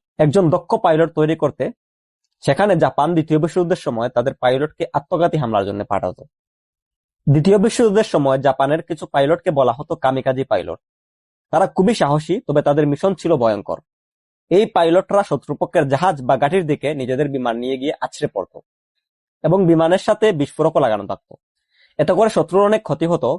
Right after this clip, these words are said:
কিন্তু পাইলটদের নিজের বাঁচার সুযোগ থাকতো না। তাদের মূল উদ্দেশ্য ছিল শত্রুর বড় ক্ষতি করা, এমনকি নিজের জীবন দিয়ে হলেও। এই কামিকাজি শব্দটার মানে হচ্ছে ঈশ্বরের বাতাস।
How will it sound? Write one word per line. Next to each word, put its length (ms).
কিন্তু 200
পাইলটদের 540
নিজের 360
বাঁচার 220
সুযোগ 320
থাকতো 260
না। 80
তাদের 220
মূল 160
উদ্দেশ্য 380
ছিল 280
শত্রুর 380
বড় 180
ক্ষতি 220
করা, 280
এমনকি 440
নিজের 260
জীবন 280
দিয়ে 120
হলেও। 320
এই 120
কামিকাজি 440
শব্দটার 420
মানে 180
হচ্ছে 360
ঈশ্বরের 400
বাতাস। 280